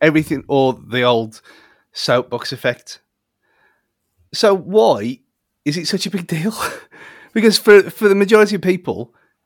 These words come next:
they probably don't care. But when we get, like, games, I mean, what version are you, of, um, Forza five are you playing it in, Matt? Are you playing in performance or quality?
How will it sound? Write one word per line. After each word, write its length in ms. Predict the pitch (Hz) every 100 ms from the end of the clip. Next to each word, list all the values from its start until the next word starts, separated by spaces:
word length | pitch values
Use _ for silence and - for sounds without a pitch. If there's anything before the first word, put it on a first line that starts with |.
| -
they 140 | 156
probably 240 | 180 247 226
don't 240 | 208 202
care. 320 | 135 139 247 - _ _ _ _ _ _ _ _ _ _
But 100 | 190
when 220 | 185 196 185
we 100 | 190
get, 260 | 190 - _ _ _
like, 220 | 147 120
games, 360 | 170 170 170 160 -
I 80 |
mean, 300 | 156 151 156 _ _ _ - - 156
what 180 | 151 - - _
version 580 | 127 151 139 135 123 117 _ _ _ _
are 60 | 131
you, 180 | 131 127
of, 220 | 131 127
um, 260 | 131 123 117
Forza 320 | - 123 117
five 220 | - 117
are 20 |
you 140 | 117 113
playing 280 | 113 110 113
it 60 |
in, 120 | 123
Matt? 160 | 127 -
Are 40 |
you 140 | 117 113
playing 180 | 127 113
in 120 | 104
performance 460 | 110 - 110 98
or 80 | 101
quality? 520 | 92 98 98 - 113